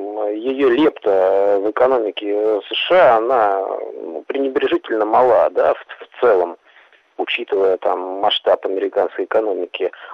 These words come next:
А американцы по-прежнему остаются, были, остаются и будут оставаться еще,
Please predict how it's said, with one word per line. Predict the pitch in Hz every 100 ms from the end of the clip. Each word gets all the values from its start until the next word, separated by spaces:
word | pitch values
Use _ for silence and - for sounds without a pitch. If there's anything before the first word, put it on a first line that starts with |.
| -
А | 104 113
американцы | 120 135 147 196 185 -
по-прежнему | 123 - 175 175 135 117 110
остаются, | - 123 113 151 180 - 113 101 95 90 90
были, | 92 104 151 143 113
остаются | 98 - - 101 139 160 - 107
и | 92 92
будут | 92 147 156
оставаться | 120 - 113 110 95 95
еще, | 87 - 101 95 90